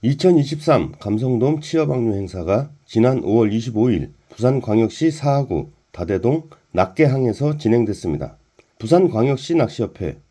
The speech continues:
사단법인 한국낚시협회, 사단법인 한국프로낚시연맹이 주최 주관하고 부산광역시,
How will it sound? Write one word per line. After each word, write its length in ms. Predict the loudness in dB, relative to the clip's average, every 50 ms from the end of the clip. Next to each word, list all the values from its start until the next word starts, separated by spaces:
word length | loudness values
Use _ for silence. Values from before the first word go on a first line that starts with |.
| _ _ _ _
사단법인 560 | _ -10 -4 -2 -2 0 0 -2 -2 -2 -4
한국낚시협회, 1000 | -4 -4 -4 -2 -2 -2 -2 -2 -2 -2 -4 -6 -8 -8 -6 -4 -4 -2 -4 -4 -8 _ _ _ _ _ _
사단법인 560 | -10 -4 -2 0 0 0 0 0 -2 -2 -4
한국프로낚시연맹이 1300 | -4 -4 -4 -2 -2 -2 -4 -4 -4 0 0 2 2 0 -2 -2 -2 0 0 2 2 2 2 2 0 -2
주최 400 | -4 -10 -12 -8 -2 -2 0 0
주관하고 680 | 0 -4 -2 0 0 2 0 0 0 -4 -6 -6 -10 _ _ _ _ _ _
부산광역시, 960 | -6 0 2 4 4 2 2 0 0 0 0 0 0 -4 -8 -6 -6 -6